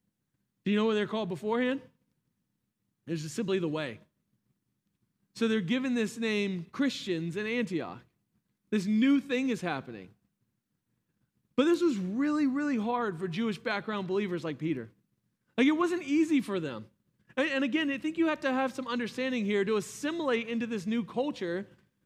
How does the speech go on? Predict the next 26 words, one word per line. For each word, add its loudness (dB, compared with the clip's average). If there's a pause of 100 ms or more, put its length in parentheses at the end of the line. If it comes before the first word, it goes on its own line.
(280)
Uh, 2 (160)
it, -6
it -4
was 2
hard -2
because -2
they're, 0
they're -2
giving 2
up -2
everything -2
that -4
they'd 2
ever 0
believed 0
in. -2
Y'all, -2
cultural -2
assimilation -4 (800)
is 6
really 2
hard, -2
but -2
it -2
is -2
biblical. -6